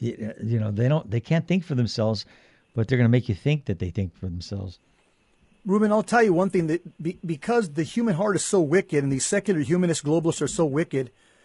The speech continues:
Speaker 1: Mm-hmm.
Speaker 2: they're sociopaths. They hate babies. They hate life. They hate marriage.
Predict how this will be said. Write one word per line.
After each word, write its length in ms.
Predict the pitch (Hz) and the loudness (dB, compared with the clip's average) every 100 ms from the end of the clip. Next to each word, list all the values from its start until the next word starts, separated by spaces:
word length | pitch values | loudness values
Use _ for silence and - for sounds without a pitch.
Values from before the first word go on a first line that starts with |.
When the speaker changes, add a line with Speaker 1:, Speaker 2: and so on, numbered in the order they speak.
| _ - | _ -12
Speaker 1:
Mm-hmm. 160 | 117 107 | -8 0
Speaker 2:
they're 100 | 170 | 0
sociopaths. 920 | - 233 226 165 131 143 135 - - _ _ _ _ _ _ _ _ - | 8 8 8 0 0 -2 -2 -4 -16 _ _ _ _ _ _ _ _ 0
They 160 | 160 202 | 4 4
hate 320 | 165 302 170 | 4 0 2
babies. 540 | 170 190 143 139 135 | 4 4 2 -2 -2
They 140 | 139 151 | -2 -2
hate 260 | 143 294 | -2 -4
life. 460 | 165 135 165 147 - | -4 -2 0 -2 -2
They 140 | 151 | -6
hate 300 | - 202 247 | -4 -4 -4
marriage. 1000 | 165 131 139 175 196 135 120 123 110 117 | -4 -2 0 2 2 0 -4 -8 -12 -14